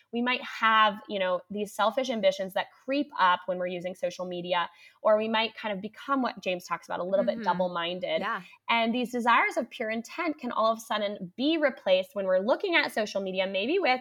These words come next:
Speaker 1: rivalry
Speaker 2: Mm,
Speaker 1: or
Speaker 2: yeah.
Speaker 1: our desire for our own advancement. And although these things are not, like, innately totally bad sometimes, it, it, it can be really negative if left unchecked, right? Because what
Speaker 2: Right,
Speaker 1: happens
Speaker 2: right.
Speaker 1: is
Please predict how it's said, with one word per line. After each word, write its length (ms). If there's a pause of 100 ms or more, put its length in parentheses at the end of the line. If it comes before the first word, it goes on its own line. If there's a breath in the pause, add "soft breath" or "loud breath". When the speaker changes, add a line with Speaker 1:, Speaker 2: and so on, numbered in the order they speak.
Speaker 1:
rivalry 880 (220 loud breath)
Speaker 2:
Mm, 180
Speaker 1:
or 300
Speaker 2:
yeah. 200
Speaker 1:
our 140
desire 720
for 160
our 320
own 140
advancement. 680
And 200 (460 soft breath)
although 240
these 280
things 240
are 100
not, 260
like, 180 (260)
innately 580
totally 540
bad 340
sometimes, 520 (460 soft breath)
it, 180
it, 180
it 160
can 360
be 180
really 240
negative 400
if 160
left 280
unchecked, 640
right? 380
Because 220
what 60
Speaker 2:
Right, 80
Speaker 1:
happens 400
Speaker 2:
right. 160
Speaker 1:
is 100